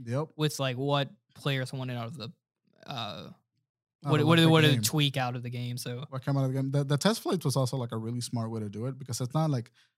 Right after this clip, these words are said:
Speaker 1: like, betas are either closed betas or open betas, right? But the
Speaker 2: Mm-hmm.
Speaker 1: test flight was generating a, an air of hype around Halo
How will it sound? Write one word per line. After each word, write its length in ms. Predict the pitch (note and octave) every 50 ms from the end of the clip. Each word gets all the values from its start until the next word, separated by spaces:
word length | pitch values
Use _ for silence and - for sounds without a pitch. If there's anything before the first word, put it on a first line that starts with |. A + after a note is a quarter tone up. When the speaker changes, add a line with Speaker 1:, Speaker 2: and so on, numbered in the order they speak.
| _ _
Speaker 1:
like, 240 | D3 D3+ D3+ C#3 -
betas 340 | - F3 G3 G#3 G3+ F#3 E3
are 220 | D3 C3 B2+ B2+
either 120 | A2+ G#2+ G#2
closed 300 | - - F3+ F#3 E3 -
betas 280 | D#3+ D3 C#3+ C3+ A#2+ A#2
or 100 | A#2 -
open 260 | A#2+ A#2 A#2 A2 G#2+
betas, 460 | G#2+ G#2 G#2 G2 G2+ F#2+ A#2 A#2+ A#2 _
right? 180 | - A2 A2+ A2 - _ _ C3+ -
But 60 | D3+
the 60 | C#3+ C#3+
Speaker 2:
Mm-hmm. 100 | C3 B2
Speaker 1:
test 260 | B2 D3 C#3+ - -
flight 340 | - E3 D3+ C#3 B2+ A#2 - - _ _ _ _ _ _ _ _ _ _ _
was 140 | C3 A#2+ A#2
generating 680 | A#2+ C3 C3+ C3+ C#3 C#3 C#3 C3+ C3 C3 B2 A#2+ A2+
a, 120 | G#2+ A2 - -
an 180 | A#2+ A#2 A2+ -
air 220 | B2 B2+ B2+ B2+
of 140 | A#2+ A2+ -
hype 340 | - - - F#2 A#2+ D#3 F3 -
around 360 | - D3 D3+ D#3+ D#3+ D#3 D#3+ C#3+
Halo 580 | B2+ D#3 D#3 E3 E3 E3+ F3 F3 F3+ F3 F#3